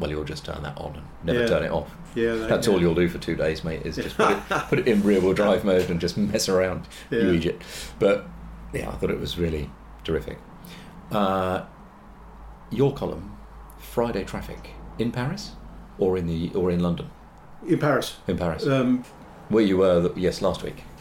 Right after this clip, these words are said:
Speaker 2: Yeah, was,
Speaker 1: Yeah.
Speaker 2: is this me whinging about the, the
Speaker 1: Y-, it was you whinging about h-, how do they put up with it, mate? Yeah, how do they
Speaker 2: I,
Speaker 1: put up with Friday Traffic
Speaker 2: I
Speaker 1: in,
Speaker 2: just
Speaker 1: in,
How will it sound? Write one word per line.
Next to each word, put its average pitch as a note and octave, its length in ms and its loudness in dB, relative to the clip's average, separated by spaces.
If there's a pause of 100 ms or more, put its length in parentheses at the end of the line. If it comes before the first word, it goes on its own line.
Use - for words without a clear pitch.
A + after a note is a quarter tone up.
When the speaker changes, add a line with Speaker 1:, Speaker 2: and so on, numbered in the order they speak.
Speaker 2:
Yeah, D3 220 4
was, D3+ 160 6
Speaker 1:
Yeah. D#3+ 60 4
Speaker 2:
is E3 180 4
this E3 160 4
me D3+ 120 8
whinging C3+ 340 6
about B2+ 280 4
the, B2+ 340 2
the C3 140 4
Speaker 1:
Y-, - 80 -2
it G3 120 4
was C#3 120 6
you C#3 140 6
whinging A2+ 260 4
about G2 360 4
h-, - 100 -6
how C3 140 2
do B2 80 2
they A2+ 100 8
put G#2+ 180 4
up G2 120 4
with E2+ 140 4
it, E2+ 120 -2
mate? E2+ 120 -6 (260)
Yeah, G2+ 160 6
how A#2 100 2
do B2+ 100 2
they A2+ 100 6
Speaker 2:
I, - 40 -2
Speaker 1:
put G#2+ 80 2
up G2+ 120 2
with F#2 100 -2
Friday F#2+ 260 4
Traffic - 380 -8
Speaker 2:
I F2 80 -2
Speaker 1:
in, F2 120 2
Speaker 2:
just F#3 160 0
Speaker 1:
in, F2+ 160 2